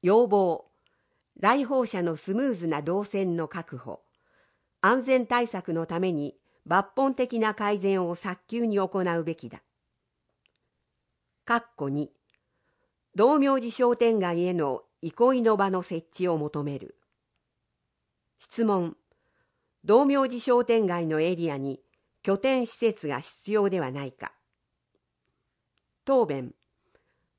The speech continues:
様々な機能、役割を担う観光案内拠点機能を設けたい考えを持っている。かっこ三、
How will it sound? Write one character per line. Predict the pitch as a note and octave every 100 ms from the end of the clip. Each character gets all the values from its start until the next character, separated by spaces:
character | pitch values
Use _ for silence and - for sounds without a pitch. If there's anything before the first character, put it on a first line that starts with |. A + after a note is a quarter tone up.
| _
様 | A#3 A#3+ D#4
々 | B3+ A3+
な | F3 D3
機 | -
能、 | F#3 D3 B2+ - -
役 | F3+ G3+ A#3+
割 | C4 A#3 A3
を | G#3
担 | G3 G3+ G3+
う | D3 C#3 - _ _ _ _
観 | A#3 B3+
光 | - B3 A#3 -
案 | G#3+ F#3
内 | D#3 C3+ - _
拠 | F#3
点 | F#3 B3+ A#3
機 | - A3+
能 | E3 C3+
を | C3+ - _ _ _ _ _ -
設 | A3 A#3+
け | A#3
た | A3+ G3+
い |
考 | - F3+ F#3 F#3+
え | D#3
を | C3+
持 | C#3+
っ | D3+
て | - C3
い | A#2+
る。 | B2+ - _ _ _ _ _ _ _ _ _ _ _ _ _ _ _ _ _ _ _ _ _
か | - A#3+
っ | -
こ | D3+
三、 | C#3+ D3+ D3+